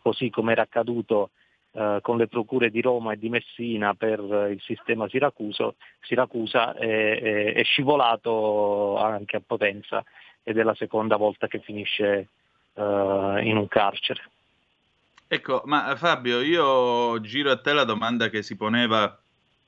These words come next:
Speaker 2: ieri il tuo direttore sulla Verità, Maurizio Belpietro.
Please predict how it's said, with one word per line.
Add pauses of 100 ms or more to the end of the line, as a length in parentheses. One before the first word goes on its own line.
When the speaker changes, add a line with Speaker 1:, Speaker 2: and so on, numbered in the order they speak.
(300)
Speaker 2:
ieri (360)
il
tuo
direttore
sulla
Verità,
Maurizio
Belpietro.